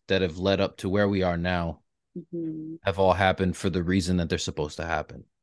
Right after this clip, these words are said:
Speaker 2: Hundred percent.
Speaker 1: Because we're supposed to be right fucking here.
Speaker 2: Absolutely.
Speaker 1: We were, we were supposed to go through hell in order to get right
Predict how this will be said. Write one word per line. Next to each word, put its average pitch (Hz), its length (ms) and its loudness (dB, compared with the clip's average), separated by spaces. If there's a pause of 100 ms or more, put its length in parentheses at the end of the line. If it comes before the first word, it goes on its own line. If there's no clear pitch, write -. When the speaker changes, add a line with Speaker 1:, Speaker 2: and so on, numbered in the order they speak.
(460)
Speaker 2:
Hundred - 160 -12
percent. 147 260 -8
Speaker 1:
Because 104 500 2
we're 92 200 0
supposed - 380 -2
to 92 40 -6
be 87 300 -2 (180)
right 85 260 0
fucking 78 380 -4
here. 76 300 -10 (680)
Speaker 2:
Absolutely. 101 400 2
Speaker 1:
We 101 60 0
were, - 120 -8
we 98 120 0
were 95 80 4
supposed - 500 2
to 117 60 0
go 117 240 6
through 104 220 0
hell 101 420 0 (840)
in 95 140 0
order 104 180 4
to 95 140 -6
get 82 200 0
right 110 380 6